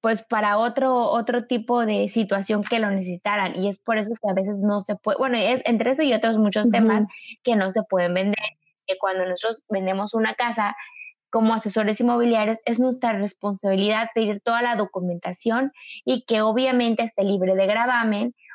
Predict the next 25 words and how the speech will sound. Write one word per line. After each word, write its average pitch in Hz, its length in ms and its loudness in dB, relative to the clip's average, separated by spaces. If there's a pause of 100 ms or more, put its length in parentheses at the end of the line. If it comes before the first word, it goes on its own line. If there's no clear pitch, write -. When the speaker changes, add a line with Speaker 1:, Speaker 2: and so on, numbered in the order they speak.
(140)
Speaker 1:
o 277 260 2
en 269 140 2
su 285 160 -2
caso 226 540 -2
que 202 80 -4
digan, 190 260 0
"Oye, 180 240 -2
¿sabes 196 300 -6
qué? 247 160 -2 (100)
Mi 196 220 -4
casa 233 560 -2
tiene 196 240 -4
adeudo 220 720 0
y 202 140 -4
vamos 202 340 0
a 196 60 -8
hacer, 196 320 -2 (300)
pues, 202 240 0
números 240 560 2
para 190 220 0
que 190 140 -4
yo 196 160 -2
pueda 220 300 0
ganar 196 340 0
algo 262 320 0